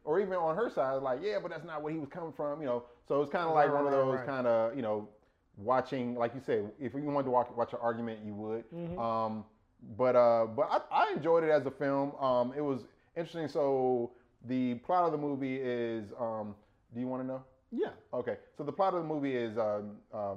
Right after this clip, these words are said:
Speaker 1: Malcolm is a, um, like, a filmmaker,
Speaker 2: Mm-hmm.
Speaker 1: uh, like, a director,
Speaker 2: Mm-hmm.
Speaker 1: and he just, they just, you know, had this wonderful night
Speaker 2: Mm-hmm.
Speaker 1: of his premiere,
Speaker 2: Mm-hmm.
Speaker 1: and, um, they have, like, an argument about something that happened, uh,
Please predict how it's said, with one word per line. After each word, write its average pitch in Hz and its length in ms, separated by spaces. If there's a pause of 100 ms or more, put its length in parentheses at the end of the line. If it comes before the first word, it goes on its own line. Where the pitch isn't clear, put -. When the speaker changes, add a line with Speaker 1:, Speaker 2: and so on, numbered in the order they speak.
Speaker 1:
Malcolm 131 580 (340)
is 117 280
a, 110 240
um, 101 600
like, 104 120
a 101 60
filmmaker, 104 640
Speaker 2:
Mm-hmm. 135 120
Speaker 1:
uh, 98 220
like, 95 160
a 101 40
director, 107 520
Speaker 2:
Mm-hmm. 143 260
Speaker 1:
and 110 360
he 120 100
just, 117 340 (320)
they 104 100
just, 113 300
you 131 80
know, 101 180
had 107 280
this 104 200 (140)
wonderful 110 380
night 107 320 (120)
Speaker 2:
Mm-hmm. 151 140
Speaker 1:
of 104 100
his 107 140
premiere, 110 460 (140)
Speaker 2:
Mm-hmm. 143 200
Speaker 1:
and, 107 500
um, 98 500 (600)
they 110 240
have, 113 200
like, 113 160
an 110 80
argument 110 580
about 101 300
something 104 240
that 98 120
happened, 95 400 (360)
uh, 95 120